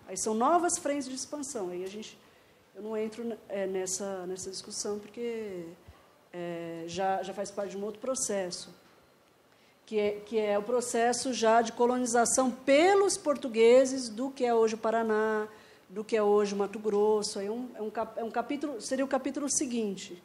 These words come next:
da história. Então, é, exemplificando essas relações, esses padrões de ocupação,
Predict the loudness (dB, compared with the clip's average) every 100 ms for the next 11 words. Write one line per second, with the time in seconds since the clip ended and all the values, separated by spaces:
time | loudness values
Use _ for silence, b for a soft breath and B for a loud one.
0 | b b b b -6 -4 -2 -2 -4 -6
1 | -10 -18 -20 _ _ _ b b b b
2 | 2 4 4 4 6 6 8 8 6 2
3 | 0 0 4 4 6 4 6 4 4 2
4 | 2 2 2 2 0 2 0 2 0 0
5 | 0 2 2 2 4 4 4 2 -2 -6
6 | -8 -4 -4 -2 -2